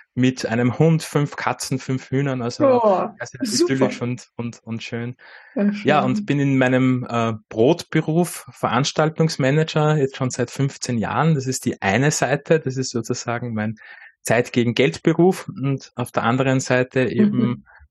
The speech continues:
Speaker 1: äh, versuche ich Menschen zu inspirieren und das jetzt schon seit über eineinhalb Jahren. Das hat auch diese, diese Lockdown-Zeit, äh, ausgelöst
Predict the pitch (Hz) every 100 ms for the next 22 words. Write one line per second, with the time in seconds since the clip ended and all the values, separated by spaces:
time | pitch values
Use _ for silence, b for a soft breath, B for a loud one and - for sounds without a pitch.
0 | - 117 120 117 117 117 - 120 135 143
1 | 131 123 123 135 139 - 113 113 107 -
2 | 113 117 127 143 131 127 120 123 - -
3 | 120 - 117 - 120 117 107 117 110 113
4 | - 85 120 143 - b b b _ -
5 | 131 110 113 - 123 123 110 110 110 113
6 | 117 110 110 - 117 117 - 107 107 -
7 | - 110 104 110 - 98 127 - 127 123
8 | 127 - -